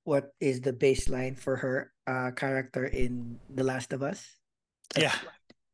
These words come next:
Speaker 2: Kathleen, huh?
Speaker 1: <laughs> I kinda like it. Um, uh,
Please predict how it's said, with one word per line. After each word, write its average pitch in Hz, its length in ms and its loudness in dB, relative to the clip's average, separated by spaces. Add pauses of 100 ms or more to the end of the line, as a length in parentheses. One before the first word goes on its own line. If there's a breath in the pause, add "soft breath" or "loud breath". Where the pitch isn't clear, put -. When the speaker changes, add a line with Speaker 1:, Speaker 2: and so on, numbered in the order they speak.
Speaker 2:
Kathleen, 139 500 4
huh? 139 300 0
Speaker 1:
<laughs> - 40 -12
I - 400 0
kinda 453 400 6
like - 180 6
it. 165 100 4
Um, 160 560 6 (540 soft breath)
uh, 147 760 2